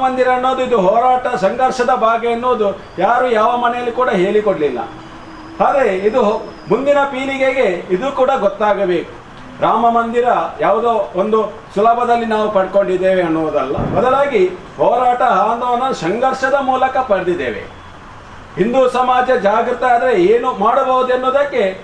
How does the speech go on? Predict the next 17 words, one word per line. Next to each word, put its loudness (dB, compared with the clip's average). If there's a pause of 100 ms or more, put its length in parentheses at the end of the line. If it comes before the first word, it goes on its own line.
(160)
ಇವತ್ತು 2
ಉದಾಹರಣೆಯನ್ನು 0
ಕೊಟ್ಟಿದೆ. -6 (640)
ಇವತ್ತು 2
ದೇಶದಲ್ಲಿ 2
ಆಗ್ತಿರೋದು 0
ಹಿಂದೂ -4
ಸಮಾಜದ 2
ಜಾಗೃತಿ 2
ಆಗಬೇಕಾಗಿರೋದು. -4 (920)
ಮುಂದಿನ 0
ದಿನದಲ್ಲಿ 2
ಆಗಬೇಕಾದಂಥ 0
ಜಾತಿ 0 (320)
ಜಾ-, -2
ಜಾಗೃತಿ 2
ಏನಿದೆ, 0